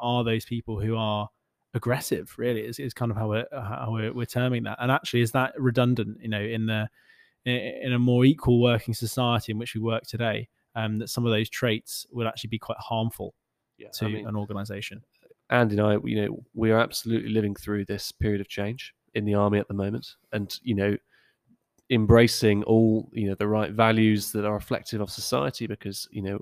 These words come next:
Speaker 2: uh, for one, I personally believe that the army is a reflection of society. However, clearly there's also this balancing act between, uh, you know, keeping up with society, but also maintaining that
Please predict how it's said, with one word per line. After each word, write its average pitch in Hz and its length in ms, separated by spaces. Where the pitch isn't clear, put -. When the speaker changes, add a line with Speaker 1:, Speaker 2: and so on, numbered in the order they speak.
Speaker 2:
uh, - 80
for 104 100
one, 107 280
I 104 160
personally 113 320
believe 101 300
that - 80
the 107 80
army 107 320
is 110 140
a 104 40
reflection 104 400
of 98 60
society. 107 640
However, 120 640
clearly 131 320
there's 110 180
also 123 220
this 101 100
balancing 107 500
act - 220
between, 101 540
uh, 98 280
you 104 140
know, 95 160
keeping 135 340
up 110 80
with 113 140
society, 123 540
but 107 120
also 107 360
maintaining 110 1040
that - 400